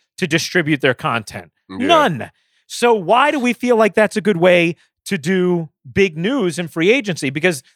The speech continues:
Speaker 1: the argument of, "Oh, well, this way you get it in multiple months." It's like, "No, you don't.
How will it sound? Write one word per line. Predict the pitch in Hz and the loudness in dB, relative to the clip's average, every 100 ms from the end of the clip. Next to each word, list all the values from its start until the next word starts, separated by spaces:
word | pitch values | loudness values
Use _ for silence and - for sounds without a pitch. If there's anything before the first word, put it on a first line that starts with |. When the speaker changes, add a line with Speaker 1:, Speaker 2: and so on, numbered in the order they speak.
| _ - | _ -4
Speaker 1:
the | 196 | 2
argument | 269 311 233 220 196 | 2 0 -2 -2 0
of, | 175 151 131 _ _ - | 2 0 -4 _ _ -2
"Oh, | 220 254 | 4 4
well, | 185 170 170 | 4 0 0
this | 226 285 | -2 -6
way | 196 196 | -2 0
you | 165 160 | 0 -4
get | 139 214 | -4 -2
it | 196 | 0
in | 160 | -2
multiple | 160 165 - 147 | 0 -2 -2 -4
months." | 190 202 | -4 -4
It's | 170 | -6
like, | 190 | -8
"No, | 156 208 | -4 -2
you | 285 | 0
don't. | 190 151 233 | 0 0 -2